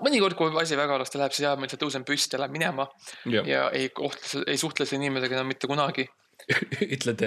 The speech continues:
Speaker 2: "Vabandust, ma pean käima
Speaker 1: Lahkuma.
Speaker 2: vannitoas," ja siis lähed
Speaker 1: Jah.
Speaker 2: esiuksest minema.
Speaker 1: Esiuksest välja, et, et ukse lahti, nagu alati. Jah. Aga
Speaker 2: Uks loodetavasti, kui kõik on hästi läinud seniajani, siis uks on juba lahti ja sul on kerge nagu
Speaker 1: Jah.
Speaker 2: eemalduda.
Speaker 1: Täpselt. Ahah.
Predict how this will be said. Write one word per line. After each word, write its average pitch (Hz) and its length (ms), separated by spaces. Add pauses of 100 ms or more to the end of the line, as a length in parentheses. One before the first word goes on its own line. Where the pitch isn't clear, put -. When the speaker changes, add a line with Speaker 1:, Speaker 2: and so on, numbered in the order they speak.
(100)
Speaker 2:
"Vabandust, 131 400
ma 101 80
pean 104 220 (420)
käima 143 220
Speaker 1:
Lahkuma. 113 100
Speaker 2:
vannitoas," 104 380
ja - 20
siis 104 160
lähed 113 220
Speaker 1:
Jah. 113 100
Speaker 2:
esiuksest 107 400
minema. 98 320
Speaker 1:
Esiuksest 147 720
välja, 185 260
et, - 80 (220)
et 160 100
ukse 156 180
lahti, 156 380
nagu 139 240
alati. 147 240 (800)
Jah. 143 180 (460)
Aga 208 260
Speaker 2:
Uks 180 160
loodetavasti, 123 560
kui 123 160
kõik 190 160
on 135 80
hästi 143 240
läinud 104 300
seniajani, 104 420
siis 113 140
uks 123 160
on 131 100
juba 90 240
lahti - 240
ja - 80
sul 107 140
on 101 100
kerge 110 400
nagu 98 140
Speaker 1:
Jah. 143 220 (280)
Speaker 2:
eemalduda. 101 460 (260)
Speaker 1:
Täpselt. - 380 (640)
Ahah. 151 260